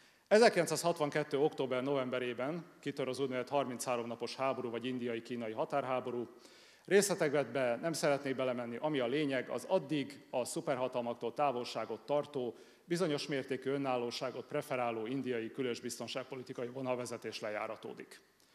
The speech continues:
Nyilvánvalóvá válik, hogy ezt nem lehet tovább, ö, fenntartani, hiszen Kínától India vereséget szenved, és egy nagyhatalmi támogatót kell keresni.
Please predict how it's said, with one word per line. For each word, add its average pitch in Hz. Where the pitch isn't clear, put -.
Nyilvánvalóvá 139
válik, 127
hogy 123
ezt 117
nem 120
lehet 110
tovább, 110
ö, 117
fenntartani, 143
hiszen 120
Kínától 113
India 113
vereséget 143
szenved, 120
és 196
egy 151
nagyhatalmi 139
támogatót 120
kell 110
keresni. 143